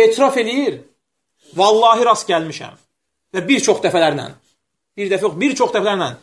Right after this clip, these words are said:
məcburiyyətdən haqqı qəbul edir, amma sonra əməl eləmir. Təklikdə etiraf eləyir, sonra gedib o tərəfdə başqa şey deyir. Rəbbim şahiddir bu kəlməyə.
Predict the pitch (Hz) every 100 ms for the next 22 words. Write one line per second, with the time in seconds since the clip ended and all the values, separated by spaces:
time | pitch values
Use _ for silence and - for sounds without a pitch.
0 | _ _ _ _ - 233 262 254 285 285
1 | 285 302 269 - 269 277 262 269 302 220
2 | - _ 208 226 226 220 190 175 156 127
3 | 117 _ _ _ _ _ _ _ _ _
4 | _ _ _ _ _ 269 269 294 320 311
5 | 294 285 294 302 269 311 262 - - _
6 | - 247 214 220 220 214 196 214 196 170
7 | 147 113 - - _ _ _ _ _ _
8 | _ _ _ _ _ _ _ _ _ _
9 | _ _ 147 185 185 208 190 160 165 -
10 | 123 143 123 117